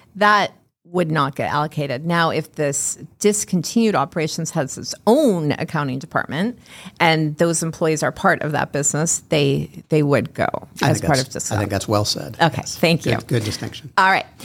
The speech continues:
Speaker 1: So then another question I know that often comes up in this area is debt, because there's some complexities there as,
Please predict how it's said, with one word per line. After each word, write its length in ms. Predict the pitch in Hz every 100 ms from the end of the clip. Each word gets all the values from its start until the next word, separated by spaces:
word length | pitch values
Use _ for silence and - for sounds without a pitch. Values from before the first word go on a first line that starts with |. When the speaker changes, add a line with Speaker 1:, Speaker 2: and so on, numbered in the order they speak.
| 277
Speaker 1:
So 160 | - 285
then 320 | 294 285 277
another 400 | 254 254 294 370
question 300 | 285 262 233
I 60 | 202
know 120 | 185
that 140 | 175 -
often 300 | 190 - 185
comes 260 | 180 180
up 300 | 165 - - 180
in 120 | 165
this 180 | 165 160
area 540 | 147 147 - 160 175
is 380 | - 180 175 - - - -
debt, 380 | 92 - 226 - -
because 300 | 180 180 175
there's 160 | 170 165
some 180 | 170 170
complexities 720 | 165 175 160 - 156 147 -
there 180 | 147 147
as, 200 | 170